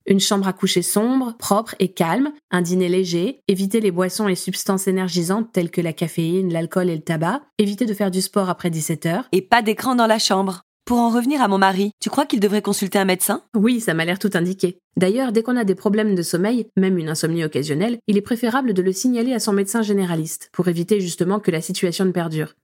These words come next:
Speaker 1: Et lorsque l'insomnie dure depuis plus d'un mois, ou que son retentissement sur la journée est trop important, qu'elle provoque des troubles de l'attention, de la mémoire,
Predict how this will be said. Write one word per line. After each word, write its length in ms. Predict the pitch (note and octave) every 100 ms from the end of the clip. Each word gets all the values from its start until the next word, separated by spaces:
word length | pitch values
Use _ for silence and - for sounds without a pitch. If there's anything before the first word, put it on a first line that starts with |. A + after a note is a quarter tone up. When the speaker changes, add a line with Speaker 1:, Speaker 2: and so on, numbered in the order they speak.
| _
Speaker 1:
Et 80 | G3
lorsque 240 | A3+ -
l'insomnie 480 | F#3 F#3+ G#3+ A3 A#3
dure 240 | F#3+ A3+
depuis 220 | F#3 E3+ F3
plus 200 | - C4+
d'un 200 | A3+ G#3
mois, 300 | G#3 C4+ _ _
ou 60 | F#3+
que 120 | G3
son 160 | F#3+ F3
retentissement 560 | F#3+ G#3 G3 G#3 A#3
sur 140 | A3 F#3
la 120 | E3+
journée 320 | E3+ F#3+ G#3
est 40 | D#3
trop 180 | - A3+
important, 580 | G3 E3+ - G#3 B3 A#3+
qu'elle 200 | - E3+
provoque 340 | - F3+ F3+
des 100 | E3+
troubles 300 | D#3+ G#3 F#3+
de 100 | F3
l'attention, 720 | D#3+ D#3 F3 - B3 A#3+ A#3+
de 100 | G3+
la 120 | D#3+
mémoire, 480 | D#3+ F3+ G3+ A#3 A3+